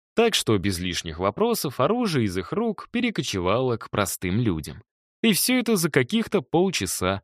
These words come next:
На самом деле они обязаны многим тому парню, что своевременно сделал правильный выбор. В противном случае бойцы смогли бы обороняться, переговариваться, и мне пришлось бы всех их перебить.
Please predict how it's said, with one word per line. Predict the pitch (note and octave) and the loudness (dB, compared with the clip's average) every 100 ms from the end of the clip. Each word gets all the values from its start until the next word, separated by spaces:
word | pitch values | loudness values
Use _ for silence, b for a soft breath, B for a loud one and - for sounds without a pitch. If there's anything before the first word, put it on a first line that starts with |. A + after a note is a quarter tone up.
| _ _ _ _ | _ _ _ _
На | A2 B2 | -4 -2
самом | - A#3+ G#3+ F#3 | 0 0 2 0
деле | G#3+ G3 | 2 2
они | F3 D#3+ | 2 0
обязаны | C#3+ E3+ G3 D#3+ D3+ | 2 2 2 0 0
многим | D3 E3 F#3+ G3 G3 | 0 2 0 0 -2
тому | F#3+ G3 F#3 | 0 0 0
парню, | - G3 G#2 E2 | 2 0 0 -6
что | - F#2 | -4 -4
своевременно | F2+ G#2 A2+ G#2 F#2 E2+ E2 E2+ | 0 2 4 4 0 -2 -4 -6
сделал | E2 F#2+ F2 F2 | -2 -2 0 -2
правильный | G#2 G2 F2+ G2 A2+ | 0 2 2 0 -2
выбор. | E2 D2+ D#2 - _ _ _ _ | -4 -8 -14 -20 _ _ _ _
В | _ | _
противном | D#3+ F3 B3+ A#3+ G3 | 0 2 2 2 2
случае | D#3 G#3 G#3+ - E3+ | 0 0 0 2 2
бойцы | D#3 D#3 - G#3+ | 2 2 0 0
смогли | - D3 D3+ F#3 | 0 0 2 2
бы | E3 | 2
обороняться, | D#3+ D3+ D#3 D#3+ F3 E3 - - - _ _ | 4 4 2 2 0 -2 -4 -10 -16 _ _
переговариваться, | A3+ G#3+ F#2 F2+ B2+ F#3 E3+ C#3 A#2+ - F#2+ - _ _ - | 2 4 4 4 4 4 2 2 0 -4 -8 -12 _ _ -4
и | F#3 | 0
мне | G3 F3 F3+ | 2 2 2
пришлось | G#3 F#3 A2+ B2 C3 | 0 0 2 2 2
бы | D3 C#3 | 0 -2
всех | - A2 B2 | -2 -2 -4
их | B2+ - | -8 -2
перебить. | G#2 C3+ G#2 E2+ F2 - | 0 0 0 -2 -4 -8